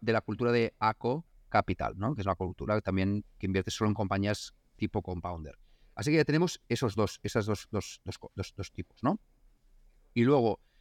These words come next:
ah, si queremos ir mucho más a entender la parte geopolítica,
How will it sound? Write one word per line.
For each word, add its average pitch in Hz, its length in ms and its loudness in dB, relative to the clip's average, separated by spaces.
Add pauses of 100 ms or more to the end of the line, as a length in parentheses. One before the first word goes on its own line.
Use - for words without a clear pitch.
(280)
ah, 101 680 0 (500)
si - 180 -8
queremos 120 460 2
ir 120 240 2
mucho 120 300 0
más - 1200 -2
a 92 380 0
entender 101 340 0
la 113 100 4
parte 104 260 -2
geopolítica, 117 1120 0